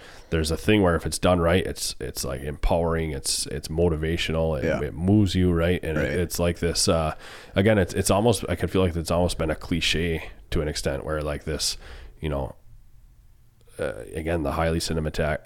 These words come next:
Speaker 1: cin-, cinematic scenes and, like, slow talking voiceovers and whatever else, right? Can you picture what I'm talking
Speaker 2: Yeah.
Speaker 1: about? How,
Speaker 2: Oh, yeah,
Speaker 1: you know,
Speaker 2: for
Speaker 1: the
Speaker 2: sure.
Speaker 1: fa-, fall color, you
Speaker 2: Yeah.
Speaker 1: know, sun coming through the
Speaker 2: Yeah.
Speaker 1: leaves and transitions to this and doing
Speaker 2: Mm-hmm.
Speaker 1: that, whatever else. Where if it's done right,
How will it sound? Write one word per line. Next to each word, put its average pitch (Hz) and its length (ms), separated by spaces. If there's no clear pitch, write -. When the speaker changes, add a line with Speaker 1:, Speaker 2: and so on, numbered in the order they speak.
Speaker 1:
cin-, 80 240
cinematic 85 800
scenes 92 680
and, 73 360
like, 71 320
slow 87 440
talking 87 480
voiceovers 82 760
and 80 100
whatever 80 260
else, 80 220
right? 87 160
Can 92 120
you 85 60
picture - 220
what 95 80
I'm 90 60
talking 87 280
Speaker 2:
Yeah. 87 180
Speaker 1:
about? 78 160
How, 90 100
Speaker 2:
Oh, 85 80
yeah, 76 240
Speaker 1:
you 90 80
know, 78 60
Speaker 2:
for 73 120
Speaker 1:
the 90 80
Speaker 2:
sure. 87 160
Speaker 1:
fa-, - 80
fall 87 320
color, 85 400
you - 80
Speaker 2:
Yeah. 90 140
Speaker 1:
know, 85 60
sun 92 380
coming 90 280
through 87 140
the 80 100
Speaker 2:
Yeah. 90 240
Speaker 1:
leaves 82 120
and 80 140
transitions 90 600
to 87 80
this 87 340
and 76 80
doing 90 160
Speaker 2:
Mm-hmm. 80 80
Speaker 1:
that, 82 220
whatever 80 240
else. 87 260
Where 107 140
if 95 80
it's 90 140
done 104 300
right, 98 340